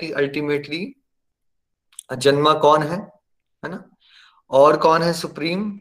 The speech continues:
भगवान श्री कृष्ण सुप्रीम है, वो अजन्मे हैं। जिसको बिना डाउट के ये बात समझ आ जाती है, वो भ्रम से मु-, मुक्त हो जाता है और वो सारे पापों से भी मुक्त हो जाता है। है ना?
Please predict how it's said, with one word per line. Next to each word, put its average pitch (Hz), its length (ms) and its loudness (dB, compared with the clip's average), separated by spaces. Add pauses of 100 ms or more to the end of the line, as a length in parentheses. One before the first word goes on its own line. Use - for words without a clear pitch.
(240)
भगवान 135 380 0
श्री 143 160 -6
कृष्ण 143 400 -4
सुप्रीम 143 560 -4
है, 147 420 0
वो 120 80 -2
अजन्मे 135 580 2
हैं। 143 520 0
जिसको 165 300 -2
बिना 143 380 2
डाउट 143 480 4
के 156 100 4
ये 151 80 8
बात 139 220 6
समझ 135 240 -2
आ 135 120 8
जाती 127 400 2
है, 131 120 4
वो 120 160 -2
भ्रम 127 320 -4
से 139 160 -2
मु-, 120 320 -6 (160)
मुक्त 139 220 -4
हो 139 80 8
जाता 127 420 2
है 139 100 2
और 127 200 -2
वो 120 160 -6
सारे 120 460 -2 (560)
पापों 135 320 4
से 135 180 -2
भी 165 340 -6 (480)
मुक्त 135 260 -4
हो 123 80 2
जाता 107 340 -2
है। - 180 -16 (220)
है 151 60 -10
ना? 208 100 -12